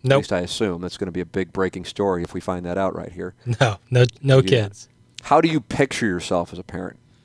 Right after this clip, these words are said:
Speaker 2: What do you think you will do along the lines of the questions that Matt asked?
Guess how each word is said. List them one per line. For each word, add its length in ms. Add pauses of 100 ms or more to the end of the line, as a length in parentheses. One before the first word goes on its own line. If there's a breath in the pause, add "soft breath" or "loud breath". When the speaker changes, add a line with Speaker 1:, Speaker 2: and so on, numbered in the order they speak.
(180 soft breath)
Speaker 2:
What 80
do 80
you 60
think 360
you 80
will 100
do 160
along 280
the 80
lines 240
of 40
the 60
questions 460
that 80
Matt 240
asked? 280